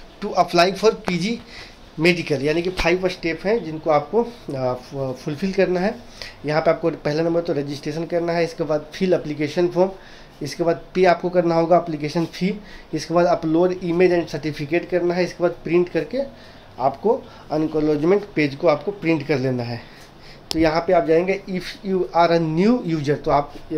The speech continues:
registration पे जाके आप registration करेंगे। आप अगर registration portal को open करके registration कर चुके हैं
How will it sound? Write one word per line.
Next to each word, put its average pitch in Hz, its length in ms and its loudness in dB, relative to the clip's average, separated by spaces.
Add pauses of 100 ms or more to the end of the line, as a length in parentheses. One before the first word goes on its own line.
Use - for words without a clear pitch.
(480)
registration 151 500 -4
पे 165 100 -2
जाके 156 260 2
आप 196 160 2
registration 147 460 -2
करेंगे। 180 380 2 (540)
आप 170 200 4
अगर 175 160 2
registration 170 480 0
portal 180 300 -2
को 190 340 -2
open 175 260 0
करके 170 240 -4
registration 170 440 -2
कर 180 120 0
चुके 196 300 -2
हैं 226 260 0